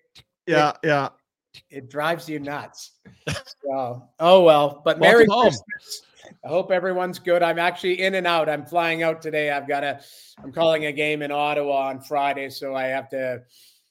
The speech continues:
Speaker 1: you know, head back to Toronto and get sorted with the family. So I had Christmas at home and then flew in late last night.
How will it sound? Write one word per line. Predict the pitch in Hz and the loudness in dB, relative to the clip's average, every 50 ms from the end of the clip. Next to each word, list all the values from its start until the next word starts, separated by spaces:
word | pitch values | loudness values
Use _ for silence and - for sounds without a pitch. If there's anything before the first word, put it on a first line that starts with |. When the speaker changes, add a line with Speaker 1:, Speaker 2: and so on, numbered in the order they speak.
| _ _ | _ _
Speaker 1:
you | 151 135 | -8 -8
know, | 127 | -6
head | 127 147 147 143 | -4 -4 -4 -2
back | 151 147 139 139 139 - | -2 -2 -2 -4 -6 -10
to | 139 | -14
Toronto | - - 147 135 135 135 135 135 135 | -10 -6 -6 -6 -4 -6 -8 -8 -10
and | 131 | -8
get | 131 131 131 | -8 -8 -10
sorted | - - 143 135 131 131 127 | -8 -8 -6 -6 -6 -8 -10
with | 127 120 | -12 -14
the | 127 | -16
family. | 120 - 135 127 127 127 127 127 123 | -12 -10 -8 -8 -8 -8 -10 -12 -12
So | 120 - 131 127 | -12 -10 -8 -6
I | 127 | -6
had | 127 135 127 - | -6 -6 -8 -8
Christmas | - 170 165 160 160 160 160 147 131 - | -2 -2 -2 -2 -2 -6 -8 -8 -6 -4
at | 156 147 143 135 | -2 -2 -2 0
home | 151 170 175 185 185 175 | 0 0 0 0 -2 -4
and | 160 156 | -4 -4
then | 151 143 - | -6 -6 -6
flew | - 160 156 156 | -4 -4 -2 -2
in | 147 143 143 143 | -2 -2 -4 -6
late | 143 139 139 131 | -6 -6 -6 -6
last | 135 135 127 120 120 - - | -8 -8 -8 -10 -12 -14 -16
night. | 120 110 113 | -16 -16 -16